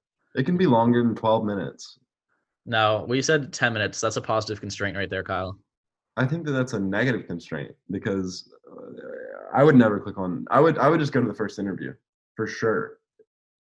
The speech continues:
Speaker 2: That's true. So what's the point of even making this at that point?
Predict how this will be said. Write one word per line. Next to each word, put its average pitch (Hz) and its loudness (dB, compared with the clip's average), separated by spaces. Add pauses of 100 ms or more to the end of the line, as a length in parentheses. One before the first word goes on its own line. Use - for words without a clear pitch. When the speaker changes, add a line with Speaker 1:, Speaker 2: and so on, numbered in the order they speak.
(220)
Speaker 2:
That's 107 -2
true. 95 -4 (100)
So - -6
what's 127 0
the 110 -6
point 127 -2
of 113 -4
even 101 -4
making 95 -6
this 82 -10
at 85 -12
that 90 -4
point? 87 -12